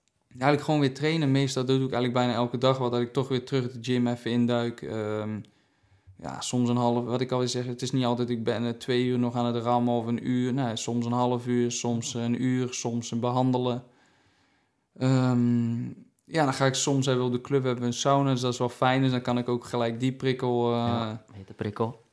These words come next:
Speaker 1: ehm, pakken. Ja, en dan naar huis.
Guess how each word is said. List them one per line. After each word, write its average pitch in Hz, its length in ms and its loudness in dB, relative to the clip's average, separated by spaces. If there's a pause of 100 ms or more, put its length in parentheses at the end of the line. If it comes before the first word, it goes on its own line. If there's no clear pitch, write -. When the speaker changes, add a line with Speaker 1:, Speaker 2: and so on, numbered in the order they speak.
(160)
Speaker 1:
ehm, 123 800 2
pakken. 135 460 2 (400)
Ja, 113 220 -2
en 110 60 -6
dan 110 120 -2
naar 123 120 0
huis. 120 600 -2